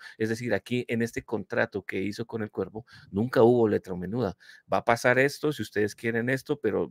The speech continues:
va a tener que la siguiente generación pagar las consecuencias". Otra cosa muy diferente es que el patriarca quiso hacerle la vista gorda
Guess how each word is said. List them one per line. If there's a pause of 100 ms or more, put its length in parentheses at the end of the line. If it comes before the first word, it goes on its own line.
va
a
tener
que
la
siguiente
generación (260)
pagar
las
consecuencias". (220)
Otra
cosa
muy
diferente
es
que
el
patriarca (220)
quiso
hacerle
la
vista
gorda